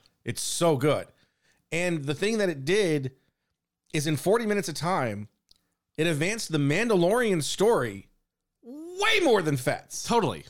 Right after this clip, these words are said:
Speaker 1: And not only that, here's the thing that I'm, I'm gonna watch that. Um, I'm watching it. I get to the end of it. I love that episode.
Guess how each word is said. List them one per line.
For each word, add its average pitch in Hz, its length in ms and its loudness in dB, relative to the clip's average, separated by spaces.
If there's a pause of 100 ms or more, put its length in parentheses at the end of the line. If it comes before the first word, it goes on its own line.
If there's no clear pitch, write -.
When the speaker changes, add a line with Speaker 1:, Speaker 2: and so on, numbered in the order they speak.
(140)
Speaker 1:
And 175 100 2
not 262 160 2
only 285 220 2
that, 170 260 0
here's 226 180 2
the 262 80 -4
thing 202 180 -2
that 175 100 2
I'm, 147 100 -2
I'm 147 160 0
gonna 143 220 0
watch 131 260 -2
that. 127 220 -4 (960)
Um, 127 440 -2 (180)
I'm 156 100 -2
watching 202 320 0
it. 185 140 -4
I 147 60 -2
get 180 160 -2
to 180 80 0
the 156 100 0
end 151 100 0
of 139 80 0
it. 139 220 -4
I 139 60 -2
love 165 340 2
that 151 140 2
episode. 117 560 -4